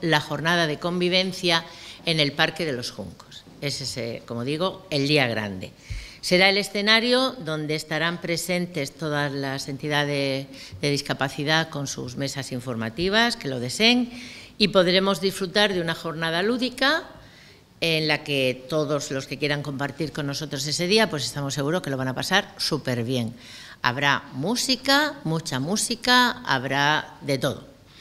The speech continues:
Habrá un taller de zumba que impartirá Victoria Tejero, los alumnos del ceip Beethoven que harán una canción asignada, eh, la lectura del manifiesto por el Día Internacional de las Personas con Discapacidad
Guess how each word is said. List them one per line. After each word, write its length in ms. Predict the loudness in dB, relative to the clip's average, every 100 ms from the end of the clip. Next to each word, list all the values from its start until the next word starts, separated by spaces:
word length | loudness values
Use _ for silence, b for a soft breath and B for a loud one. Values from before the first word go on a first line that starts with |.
| B B B B B B 0
Habrá 300 | 4 4 4
un 180 | 2
taller 320 | 0 2 0 -2
de 120 | -4
zumba 840 | 2 4 6 6 6 2 -8 -18 -2
que 160 | 2 4
impartirá 540 | 4 0 0 2 2
Victoria 480 | 0 -4 -2 0 -2
Tejero, 600 | -4 2 4 4 2 0 B B B B B _
los 260 | 0 2 4
alumnos 720 | 2 2 2 2 2 0 0
del 220 | 0 0
ceip 380 | 0 2 2 2
Beethoven 640 | -2 0 0 4 2 0 -4 -12 -2
que 140 | 2
harán 260 | 4 4 2
una 240 | 0 0
canción 600 | 0 -2 -4 -2 -2 0
asignada, 800 | -2 -6 -6 2 4 6 2 0 B B B B B B B B _
eh, 880 | 6 10 10 10 8 6 4 0 -4 0
la 160 | 2 2
lectura 400 | 2 0 2 2
del 140 | 2
manifiesto 840 | 0 0 -2 0 2 2 -2 -4
por 140 | 0 0
el 160 | 2
Día 160 | 2 0
Internacional 800 | 0 -2 -2 -2 -2 2 2 2
de 100 | 0
las 140 | -2
Personas 420 | -6 -6 -4 -4
con 180 | -4 -6
Discapacidad 920 | -4 -4 -4 -4 -4 -2 2 4 2